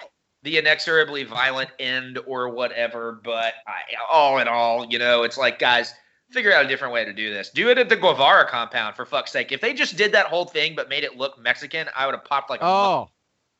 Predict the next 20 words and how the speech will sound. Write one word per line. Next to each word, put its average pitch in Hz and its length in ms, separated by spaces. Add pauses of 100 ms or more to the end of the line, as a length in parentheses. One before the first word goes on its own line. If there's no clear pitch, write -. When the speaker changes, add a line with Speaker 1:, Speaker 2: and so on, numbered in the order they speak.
(200)
Speaker 1:
I 202 100
would 240 160
have 226 160
loved 262 420
that. 101 280 (120)
If 147 100
they 233 80
Speaker 2:
And 254 80
Speaker 1:
would've, - 160
Speaker 2:
a - 20
Senor 226 80 (140)
Speaker 1:
yes. 170 340
Speaker 2:
Benjamin 233 180
run 240 140
in 247 160
would 233 120
have 202 80
been 226 180
way 285 320
better. 117 260